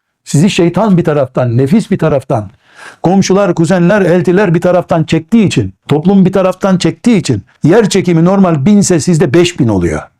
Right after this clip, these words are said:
Şu başörtü ne kadar güzel diye aynada görüyorsun.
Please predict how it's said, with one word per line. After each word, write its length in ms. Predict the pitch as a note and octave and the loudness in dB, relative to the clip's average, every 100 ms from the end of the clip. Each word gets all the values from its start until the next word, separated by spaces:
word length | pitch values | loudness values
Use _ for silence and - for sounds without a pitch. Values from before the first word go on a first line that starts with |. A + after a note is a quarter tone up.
| _ | _
Şu 460 | - - B3+ A#3 E3+ | -8 -2 0 0 0
başörtü 480 | G#3+ G#3+ F#3 F3+ D#3+ | 0 0 -2 0 0
ne 80 | A3 | 0
kadar 260 | E3+ D3+ | 0 -2
güzel 360 | C#3 C3+ D#3 C#3 | -2 -2 -2 0
diye 120 | D3 | 0
aynada 300 | E3 E3 D3+ | 0 0 0
görüyorsun. 580 | C#3 D3+ D3 C#3 A3+ | 0 0 0 2 0